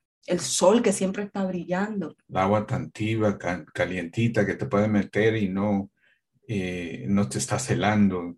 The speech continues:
Speaker 2: Pues, está súper agradable. Eh, pero, pues, esa es la cosa, de que si no estamos agradecidos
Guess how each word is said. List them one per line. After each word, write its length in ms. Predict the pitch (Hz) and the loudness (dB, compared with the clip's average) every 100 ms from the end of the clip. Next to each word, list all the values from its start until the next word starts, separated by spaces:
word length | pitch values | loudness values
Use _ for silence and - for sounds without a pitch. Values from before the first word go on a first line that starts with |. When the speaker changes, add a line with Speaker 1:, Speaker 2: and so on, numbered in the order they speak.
| _ | _
Speaker 2:
Pues, 420 | 101 101 98 - | 0 0 -2 -10
está 380 | 98 - 107 107 | -12 -4 0 0
súper 340 | - 127 113 | 0 0 2
agradable. 1000 | 104 90 87 85 95 113 107 95 90 85 _ _ _ _ _ | 0 -2 -2 0 4 4 2 0 -2 -8 _ _ _ _ _
Eh, 640 | 107 104 101 101 101 98 101 - _ _ _ | -4 -2 0 -2 -2 -6 -10 -16 _ _ _
pero, 400 | 101 101 101 98 | -2 2 0 -2
pues, 460 | 104 95 - - _ _ _ _ _ | -4 -4 -8 -14 _ _ _ _ _
esa 220 | - 156 202 | 0 4 4
es 60 | |
la 140 | 165 127 | 4 2
cosa, 280 | 98 - - _ _ _ _ _ _ _ _ _ _ | -2 -4 -14 _ _ _ _ _ _ _ _ _ _
de 180 | 131 127 | 6 8
que 140 | 127 | 8
si 220 | 123 - 117 | 2 2 4
no 160 | 131 | 4
estamos 440 | 170 - 175 180 160 | 4 2 2 0 0
agradecidos 880 | 127 117 104 98 - 113 98 101 | 2 2 0 -2 -2 0 0 -4